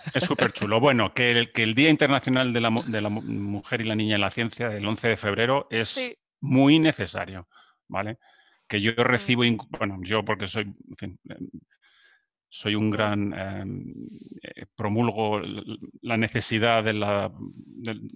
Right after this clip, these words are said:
Speaker 1: de, de despertar las vocaciones científicas de las niñas y, y a, y a veces recibo ataques, ¿no? De que si podemita, de si no sé qué.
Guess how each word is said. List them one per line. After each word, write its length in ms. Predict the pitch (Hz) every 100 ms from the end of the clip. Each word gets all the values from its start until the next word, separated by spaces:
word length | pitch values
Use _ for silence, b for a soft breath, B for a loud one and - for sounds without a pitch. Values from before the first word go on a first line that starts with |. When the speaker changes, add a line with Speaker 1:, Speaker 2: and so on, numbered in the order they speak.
| - - _
Speaker 1:
de, 420 | - - - 107 107
de 160 | 110
despertar 460 | 104 - 113 101 127
las 120 | 120
vocaciones 480 | 113 110 117 110 92 -
científicas 480 | 113 113 117 110 107
de 60 |
las 120 | 104
niñas 340 | 110 120 135 113
y, 60 | -
y 100 | 98
a, 60 | 98
y 80 |
a 40 | 104
veces 220 | 101 123
recibo 300 | 117 - 110
ataques, 460 | 95 147 - 98 117
¿no? 120 | 123
De 180 | 107 92
que 100 | 95
si 180 | - 101
podemita, 520 | 107 95 104 127 113
de 80 | 101
si 120 | 117
no 120 | 104
sé 120 | 101
qué. 200 | 110 110